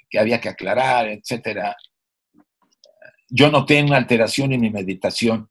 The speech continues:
muy fuerte, porque me revolvió. O sea, recuerden que la intensidad, la, la vibración interior tiene que, tiene una función muy importante.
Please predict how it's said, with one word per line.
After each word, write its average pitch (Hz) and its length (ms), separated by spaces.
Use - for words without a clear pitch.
muy 117 220
fuerte, - 380
porque 131 240
me 120 200
revolvió. 113 480
O - 40
sea, 131 300
recuerden 156 420
que 165 100
la 135 120
intensidad, 123 800
la, 120 280
la 123 140
vibración 123 480
interior 147 580
tiene 143 240
que, 123 220
tiene 143 200
una 143 180
función 135 320
muy 156 180
importante. 113 560